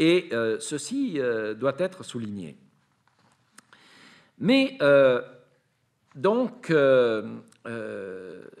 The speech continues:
ce nouveau modèle réformateur se présente comme au service de la population, majoritairement francophone,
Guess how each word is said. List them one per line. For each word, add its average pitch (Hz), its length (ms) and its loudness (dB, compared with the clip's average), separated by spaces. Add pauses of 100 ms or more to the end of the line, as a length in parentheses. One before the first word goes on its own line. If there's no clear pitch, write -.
(140)
ce - 200 -8
nouveau 170 480 -2
modèle 151 340 0
réformateur 123 920 -10 (260)
se - 140 -10
présente 185 640 -4 (420)
comme 147 280 0 (100)
au 208 80 2
service 165 540 -4
de 123 80 -4
la 110 100 -4
population, 110 680 -8
majoritairement 117 880 -10
francophone, 180 800 -8